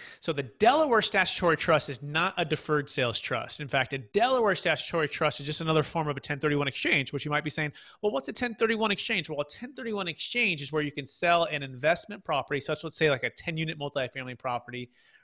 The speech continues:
right, in Fremont, right? And you can trade it for, like, a thirty-five-unit apartment in Palo Alto or something like that, right? You've ex-,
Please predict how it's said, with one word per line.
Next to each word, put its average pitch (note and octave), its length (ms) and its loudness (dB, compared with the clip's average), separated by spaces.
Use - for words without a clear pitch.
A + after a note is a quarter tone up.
right, C3 220 2
in C3 100 -10
Fremont, B2+ 540 -10
right? B2+ 260 -6
And C#3 80 -12
you C#3+ 80 -10
can - 100 -8
trade D#3 300 0
it D3+ 80 -6
for, D3 120 -4
like, C3+ 220 0
a B2 100 -4
thirty-five-unit C#3+ 960 0
apartment C#3+ 480 -4
in C3+ 240 -2
Palo D3 340 4
Alto C3 320 0
or A#2 120 -6
something C3+ 340 -8
like A#2+ 220 -10
that, A2+ 200 -4
right? A#2+ 220 -2
You've E3+ 180 0
ex-, - 160 -10